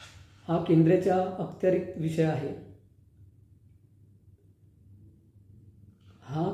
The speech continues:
केंद्राचा अखत्यारीत विषय आहे हे संजय राऊतांना माहिती आहे. नरेंद्र मोदी काय करत आहेत? आश्वासन तेच करत आहेत,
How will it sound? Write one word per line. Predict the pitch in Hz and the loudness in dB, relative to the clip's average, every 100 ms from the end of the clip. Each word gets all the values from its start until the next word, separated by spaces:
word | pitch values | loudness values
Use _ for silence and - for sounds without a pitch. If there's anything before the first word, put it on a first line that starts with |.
| - | -2
केंद्राचा | 160 160 156 180 170 190 202 | 0 2 2 0 -2 -2 -2
अखत्यारीत | 170 120 - 180 180 | -4 -8 -6 -4 -4
विषय | 160 160 175 175 | -4 -4 0 0
आहे | 156 135 143 123 - - - - - - - - - _ _ - | 0 -2 -2 -4 -10 -20 -20 -20 -20 -20 -20 -20 -20 _ _ -10
हे | 156 180 190 | -2 -2 -2
संजय | - 156 170 | -2 0 2
राऊतांना | 175 160 160 175 180 | 2 0 0 -2 0
माहिती | 180 139 147 - | -2 -2 -4 -8
आहे. | 151 - - - - - - - - - - - - - - _ - - - - - _ _ _ _ - - - - _ - - - | -12 -12 -20 -20 -20 -20 -20 -20 -20 -20 -20 -20 -20 -20 -20 _ -20 -20 -20 -20 -20 _ _ _ _ -20 -20 -20 -20 _ -20 -20 -4
नरेंद्र | 165 160 190 202 196 | 0 2 2 4 4
मोदी | 190 175 202 | 4 4 4
काय | 165 196 | 2 -2
करत | 180 180 156 | -4 -4 -6
आहेत? | 139 139 - - - - _ - - - - - - _ _ - - - - _ - | -8 -10 -14 -20 -20 -20 _ -20 -20 -20 -20 -20 -20 _ _ -20 -20 -20 -20 _ -6
आश्वासन | 143 - 170 170 175 | -4 2 2 4 2
तेच | 160 170 170 - | 2 2 2 2
करत | 170 170 | 0 0
आहेत, | 160 160 | -2 -4